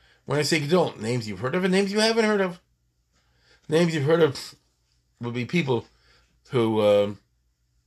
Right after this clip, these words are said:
you know, were able to secure jobs as members of famous community, Al Bazin's, uh, famous communities. I spoke about many of them in my podcast, uh, fifteen, sixteen, seventeen hundreds.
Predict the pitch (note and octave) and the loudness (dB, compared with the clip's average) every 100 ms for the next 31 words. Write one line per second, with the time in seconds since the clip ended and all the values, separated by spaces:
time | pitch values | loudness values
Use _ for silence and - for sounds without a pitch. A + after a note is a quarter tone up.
0 | _ - _ B2+ A2 G#2 - G#2+ B2 B2+ | _ -20 _ -4 -2 -4 -6 0 0 0
1 | A2 G2+ A2 D3+ C3 G#2+ _ _ _ _ | -6 -8 -6 0 0 -2 _ _ _ _
2 | _ - A#2+ C3 A2 G2 - _ _ _ | _ -6 -2 -2 -2 -8 -12 _ _ _
3 | _ _ - B2+ A#2 G2 - C3+ A2 - | _ _ -4 -2 -2 -6 -2 -2 -2 -6
4 | G#2+ C3 C#3+ C3+ - G#2+ C#3 A#2+ A#2+ A2 | -4 -2 -4 -10 -4 -4 -2 -4 -4 -8
5 | F#2 - _ _ _ _ - - C3 G#2+ | -10 -16 _ _ _ _ -10 -4 -2 -2
6 | - G#2+ A#2 C#3+ C#3 F2 - A#2+ - G#2 | -4 -4 -2 -2 -4 -6 -4 -2 -2 -2
7 | G2+ A#2 A#2 G#2 G#2 G#2+ - _ _ _ | -2 -2 0 -2 -2 -10 -14 _ _ _
8 | _ _ _ - - A2 G2+ F#2+ A2+ A#2 | _ _ _ -18 -10 -6 -4 -4 -2 -4
9 | B2+ F3 G3+ G#3 - _ _ _ _ _ | 0 0 0 -2 -14 _ _ _ _ _
10 | _ _ - G2 G2 F#2+ - - C#3 C3 | _ _ -8 -4 -4 -4 -16 -6 -6 -2
11 | B2+ - C3 - G3 A2+ G#2 G2 G#2+ C#3+ | -4 -4 -6 -6 -4 -4 -4 -6 -4 -2
12 | G#3+ - | -2 -4